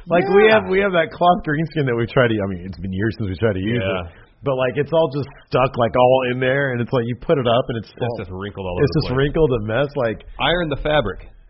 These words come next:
Speaker 1: it can't take that long.
Speaker 2: No, steam it, something.
Speaker 1: Yeah. And then when you put it away, because this
Speaker 2: Fold
Speaker 1: look-
Speaker 2: it up properly.
Speaker 1: This looks like they put it through, like, a garbage disposal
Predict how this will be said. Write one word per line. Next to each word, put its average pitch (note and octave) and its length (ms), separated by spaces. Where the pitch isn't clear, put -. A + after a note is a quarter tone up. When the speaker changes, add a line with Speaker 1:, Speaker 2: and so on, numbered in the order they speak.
Speaker 1:
it C#3 160
can't D4+ 320
take B2+ 320
that G2 160
long. A#3 420
Speaker 2:
No, F3+ 160
steam G#3+ 240
it, - 160
something. - 260
Speaker 1:
Yeah. B2 480
And F3 160
then F#3 160
when F3 100
you E3+ 140
put B3 240
it G#3 80
away, D#3+ 640
because C4+ 320
this F#4+ 160
Speaker 2:
Fold E3 240
Speaker 1:
look- - 20
Speaker 2:
it E3+ 60
up - 240
properly. B2+ 560
Speaker 1:
This A#4 240
looks B3 180
like D3 220
they C3+ 160
put E3 160
it C#3 160
through, D3 320
like, B2+ 160
a A#2+ 80
garbage F#3+ 320
disposal A2+ 480